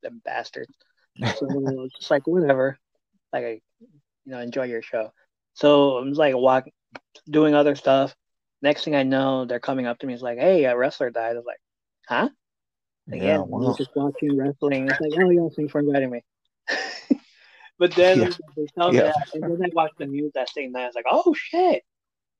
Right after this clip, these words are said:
Speaker 1: Are they from
Speaker 2: Yeah.
Speaker 1: the room?" The next day, I go to school. Everybody's talking to me about it. Of course. <coughs>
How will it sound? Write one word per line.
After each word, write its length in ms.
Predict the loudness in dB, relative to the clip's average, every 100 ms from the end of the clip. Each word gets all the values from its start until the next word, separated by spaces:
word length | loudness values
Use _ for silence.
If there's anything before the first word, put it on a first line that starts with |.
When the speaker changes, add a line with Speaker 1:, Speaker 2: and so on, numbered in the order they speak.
| -4
Speaker 1:
Are 100 | 4
they 160 | 4 4
from 180 | 2 0
Speaker 2:
Yeah. 20 |
Speaker 1:
the 100 | 0
room?" 360 | 2 4 4 2 _ _ _ _ _ _ -4
The 80 |
next 300 | 0 0 0
day, 360 | -4 -2 -2 -2
I 120 | -2
go 120 | -2
to 80 | -6
school. 420 | -8 -6 -4 -2 -4
Everybody's 400 | -6 -8 -12 -10
talking 380 | -8 -8 -8 -10
to 60 |
me 100 | -10
about 200 | -8 -4
it. 60 | -4
Of 80 | -2
course. 580 | 2 4 4 0 -6 -10 -12 -12 -12 -16 0
<coughs> 260 | 2 2 -2